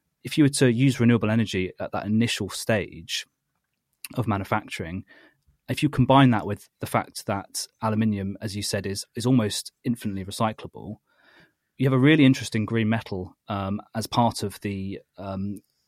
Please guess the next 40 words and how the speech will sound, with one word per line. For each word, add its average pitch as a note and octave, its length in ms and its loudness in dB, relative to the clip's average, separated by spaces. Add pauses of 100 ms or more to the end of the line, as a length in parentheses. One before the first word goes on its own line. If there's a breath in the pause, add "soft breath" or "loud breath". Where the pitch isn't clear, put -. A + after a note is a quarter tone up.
circular A2 440 -2
economy, G2+ 520 -2 (200)
um, G2+ 300 -2
in, G#2+ 200 -4 (180)
in A#2 80 -2
the G#2+ 60 -2
renewable, G#2 480 -4
renewable A2 320 -2
space A#2 320 -4
for - 100 -8
F - 160 -8
M A2 80 -2
C G#2+ 200 -6
G. C#3 260 -2 (420 loud breath)
And A#2 100 0
I C3 60 2
think E3+ 220 0
what's A2+ 180 -6
really B2+ 140 6
interesting G#2 420 -2
is, G#2 220 -8
you A#2+ 80 -2
know, G2+ 280 -4
there's A2+ 260 -4
various B2 300 2
studies G#2 380 -2
that - 100 -10
have G2+ 120 -16
been G2+ 240 -8 (580)
looked A#2 300 -8
at - 160 -8
for A2 220 -2
this, F#2 340 -8
and, G#2 300 -4 (260)
you - 120 -8
know, A2+ 40 -2
most B2 240 4
people A2 180 -6
say G#2+ 140 -4
about A2+ 320 0